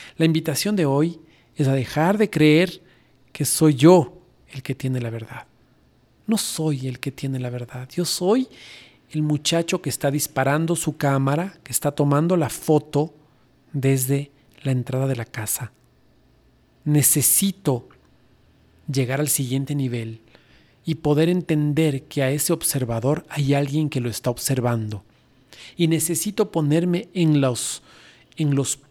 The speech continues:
pies de ese observador. La invitación es a ser más humilde y a verme falible.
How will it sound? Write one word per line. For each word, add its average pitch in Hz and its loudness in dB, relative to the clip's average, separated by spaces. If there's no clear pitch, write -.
pies 185 0
de 147 4
ese 180 2
observador. 110 -6
La 151 2
invitación 170 0
es 160 -4
a 143 -2
ser 160 0
más 151 0
humilde 165 0
y 160 -2
a 143 0
verme 160 0
falible. 131 -2